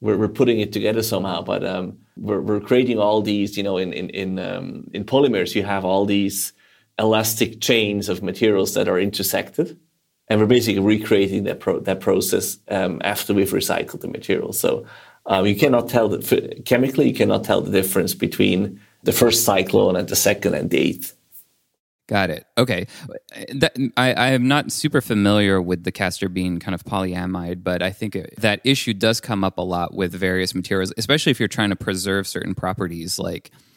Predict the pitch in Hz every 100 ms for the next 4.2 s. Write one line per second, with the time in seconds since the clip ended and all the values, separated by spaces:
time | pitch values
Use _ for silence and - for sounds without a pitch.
0 | _ _ 95 90 87 90 87 - 90 87
1 | 85 - _ 90 90 90 104 101 95 87
2 | 95 92 - - 90 87 - _ - 98
3 | 90 - 113 90 - - 82 82 71 -
4 | - -